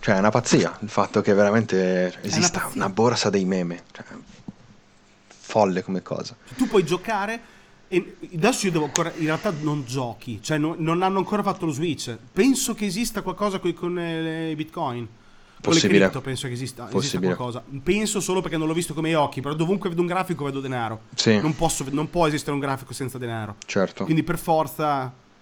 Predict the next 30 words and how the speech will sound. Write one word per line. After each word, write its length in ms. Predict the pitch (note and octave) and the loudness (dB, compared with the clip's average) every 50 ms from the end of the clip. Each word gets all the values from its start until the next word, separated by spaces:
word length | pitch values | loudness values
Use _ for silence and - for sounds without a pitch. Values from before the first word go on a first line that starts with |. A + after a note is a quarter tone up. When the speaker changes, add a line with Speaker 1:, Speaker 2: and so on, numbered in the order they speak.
| _ _ _ - - - - - - - - - - - - - - - - - - - - - | _ _ _ -18 -16 -14 -14 -12 -14 -14 -16 -18 -18 -20 -20 -20 -20 -20 -20 -20 -20 -20 -20 -18
Speaker 2:
è 200 | - - G#2+ D#3+ | -14 -6 -2 2
inevitabile. 1000 | D#3 E3 E3 D3+ D#3+ C#3+ - G3+ G3 C#3+ G#2+ A#2 A#2+ A2+ A#2 A#2 A2 - - - - - _ _ _ _ - - - - - _ _ - - | 4 4 4 2 2 -4 -4 -2 -2 -2 -2 -4 -4 -4 -4 -6 -8 -12 -18 -20 -20 -20 _ _ _ _ -20 -20 -20 -20 -20 _ _ -4 2
Speaker 1:
No, 180 | A#2 C#3 C#3+ | 6 8 8
Speaker 2:
Però 220 | D3 D3 D3+ C#3+ C3+ | 10 10 10 8 8
Speaker 1:
no, 40 | C3+ | 8
Speaker 2:
è, 120 | B2 B2 B2 | 6 4 4
Speaker 1:
è 280 | B2 B2 B2 A#2+ A#2+ A#2 | 2 2 2 0 0 0
Speaker 2:
è, 0 | - C#3+ | -2 -2
è 20 | |
la, 460 | D3 D#3 D#3 D3+ D3+ D3 A#2 B2 - | -2 0 0 2 0 0 -2 -6 -8
è 120 | - D#3+ D#3 | -6 -2 -2
la 120 | D#3 D3+ | -2 0
cosa 220 | - G3+ F#3+ G3 - | 0 0 0 0 0
più 120 | - F#3 | 0 0
abominevole 500 | E3+ F3 F#3 F#3+ F#3+ G3+ G#3 G#3 G3 F#3 | 2 2 2 2 2 2 2 2 2 2
del, 220 | F#3 F3+ E3+ F3 | 0 0 -2 -4
del 220 | D3+ C#3+ C#3 D#3+ E3 | -6 -4 -4 -2 -2
mondo. 280 | F#3+ G#3+ G3 D3+ C#3+ B2+ | 0 0 0 -2 -2 -4
Praticamente 440 | D3+ C#3+ - D#3 D3 F#3+ G3+ G3+ E3+ | -4 -6 -6 -4 -4 -2 -4 -4 -6
sta 140 | - - | -6 -6
nascendo 440 | C#3 C#3+ C#3 - - D#3+ E3 D#3 D#3+ | -6 -6 -6 -6 -6 -4 -4 -4 -4
non 260 | D#3+ D#3+ F#3 G3+ F3+ | -2 -2 -2 -2 -4
più 120 | - - D3 | -6 -6 -8
una 80 | C#3 | -8
sottocultura, 640 | B2+ - C#3 - - - - C#3+ B2+ - E3 F3 D#3 | -8 -8 -12 -14 -14 -12 -12 -12 -6 -4 -4 -2 -2
ma 120 | C3+ B2+ A#2+ | -4 -4 -6
letteralmente 560 | B2+ A#2+ B2 - C3 C3 C#3+ D#3 C3+ - C#3 | -6 -8 -8 -8 -6 -4 -4 -6 -6 -6 -6
un 80 | B2 | -6
mondo 380 | B2 B2+ B2+ B2 A#2+ A2+ A2 B2 | -4 -4 -4 -4 -6 -6 -6 -8
sotterraneo. 640 | A#2+ - - - B2+ B2+ B2 A#2 G#2+ G#2 G#2+ A2+ | -10 -10 -12 -12 -10 -8 -8 -6 -6 -8 -8 -10